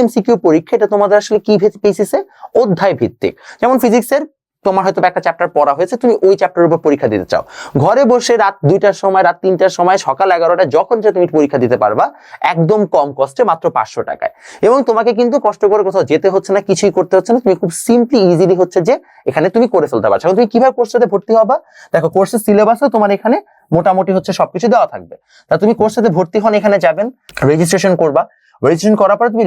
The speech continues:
log in করবা, log in করার পরে তোমার এখানে পেমেন্টের অপশন যাবে, তুমি just সেই বেসিসে পেমেন্টটা করে দিলে হয়ে গেল।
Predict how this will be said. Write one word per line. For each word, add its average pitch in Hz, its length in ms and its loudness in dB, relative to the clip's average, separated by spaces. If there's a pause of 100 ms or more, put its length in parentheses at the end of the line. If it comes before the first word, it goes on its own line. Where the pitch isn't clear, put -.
log 143 200 0
in 147 100 -10
করবা, 110 240 -2
log 143 180 0
in 214 80 -6
করার 214 240 2
পরে 254 120 2
তোমার 190 220 0
এখানে 190 280 -2
পেমেন্টের 170 400 0
অপশন 185 320 -2
যাবে, 240 220 0
তুমি 170 240 0
just 147 160 0
সেই 143 120 0
বেসিসে 135 380 0 (260)
পেমেন্টটা 143 380 0
করে 127 200 2
দিলে 120 200 2
হয়ে 92 200 2
গেল। 90 100 -6